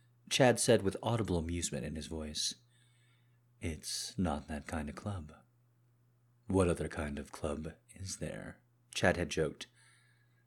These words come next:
"I gotta go, Chad, but let's meet for dinner. We can talk further." "Sure," Chad said, as John ended the call. Usually,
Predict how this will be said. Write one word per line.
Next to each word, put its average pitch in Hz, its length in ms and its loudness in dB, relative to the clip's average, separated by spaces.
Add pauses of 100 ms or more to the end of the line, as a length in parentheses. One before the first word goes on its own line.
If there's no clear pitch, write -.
(360)
"I 110 80 2
gotta 120 200 2
go, 95 180 4
Chad, 73 560 -4 (320)
but 85 240 -4 (180)
let's 101 240 -4
meet 92 160 -2
for - 120 -6
dinner. 80 420 -4 (640)
We 156 120 6
can 143 120 6
talk 101 260 4
further." 80 480 -2 (840)
"Sure," 98 640 -4 (380)
Chad 87 320 6
said, - 340 -6 (440)
as 87 160 0
John 82 260 0
ended 80 240 -6
the - 80 -6
call. 78 400 -10 (840)
Usually, 87 600 6